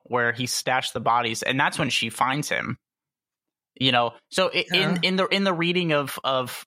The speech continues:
Speaker 1: this being real, i-, if you
Speaker 2: Uh-huh.
Speaker 1: wanna go that way, she,
Speaker 2: Mm-hmm.
Speaker 1: she knows. She sees a guy who just comes into the apartment with the, like, I think he has a key, opens that closet specifically, and she's like,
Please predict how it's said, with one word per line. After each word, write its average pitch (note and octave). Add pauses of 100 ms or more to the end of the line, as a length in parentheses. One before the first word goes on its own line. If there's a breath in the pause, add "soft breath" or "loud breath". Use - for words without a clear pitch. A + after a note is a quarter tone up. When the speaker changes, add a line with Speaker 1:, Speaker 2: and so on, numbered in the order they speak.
Speaker 1:
this C#3
being B2
real, C3+
i-, -
if -
you C3+
Speaker 2:
Uh-huh. A#2
Speaker 1:
wanna B2+
go C3
that A#2+
way, A#2+
she, C3+
Speaker 2:
Mm-hmm. A2 (220)
Speaker 1:
she A#3+
knows. B2 (280 soft breath)
She -
sees G#3+
a G3
guy D3+
who C#3
just C#3
comes F#3
into G#3+
the G#3+
apartment D3
with C#3
the, -
like, C3
I C#3+
think D#3+
he D#3+
has D3
a B2+
key, B2+ (260 loud breath)
opens F3
that G3
closet A3
specifically, D#3+
and B2+
she's B2+
like, B2